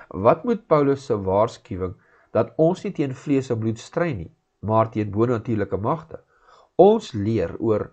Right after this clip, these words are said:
waar ons enigste hoop vir oorwinning is? Psalm honderdeenentwintig is so mooi psalm. Vers een, twee en drie sê:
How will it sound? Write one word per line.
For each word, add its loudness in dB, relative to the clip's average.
waar 0
ons -4
enigste -2
hoop -4
vir -4
oorwinning -6
is? -20
Psalm -2
honderdeenentwintig -6
is -16
so 0
mooi -4
psalm. -10
Vers 0
een, -2
twee -6
en -8
drie -4
sê: -10